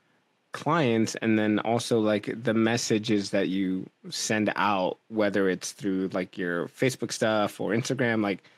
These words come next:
what do you think about, and, and how do you make sure that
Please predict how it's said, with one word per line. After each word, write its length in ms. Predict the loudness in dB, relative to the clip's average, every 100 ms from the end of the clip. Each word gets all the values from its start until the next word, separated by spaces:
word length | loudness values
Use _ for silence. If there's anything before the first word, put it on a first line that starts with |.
| _ _ _ _ _ _ _ _ _ _ -10
what 220 | 0 2
do 80 | 4
you 140 | 4
think 320 | 2 0 0 2
about, 460 | 2 2 2 0 -2
and, 180 | 0 0
and 180 | 0 0
how 220 | 0 2
do 80 | 2
you 100 | 4
make 300 | 2 0 -2
sure 360 | -2 0 0
that 360 | 0 0 -2